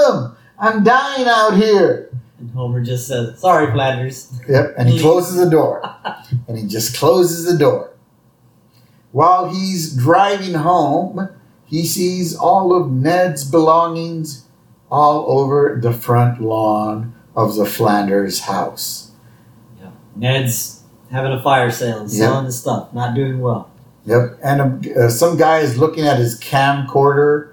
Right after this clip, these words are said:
Speaker 1: uh, and he's like, uh, "Three hundred dollars." Like, "Well, that's me." And the guy says, "I don't know."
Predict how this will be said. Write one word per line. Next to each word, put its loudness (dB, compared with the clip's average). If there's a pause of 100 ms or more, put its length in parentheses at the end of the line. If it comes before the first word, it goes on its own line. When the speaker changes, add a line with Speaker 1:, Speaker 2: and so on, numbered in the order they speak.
(500)
Speaker 1:
uh, 2
and -8
he's -2
like, 0
uh, 0
"Three 4
hundred 2
dollars." 0
Like, -14
"Well, 0
that's -2
me." -2
And -2
the -12
guy 2
says, 2
"I 4
don't 2
know." 2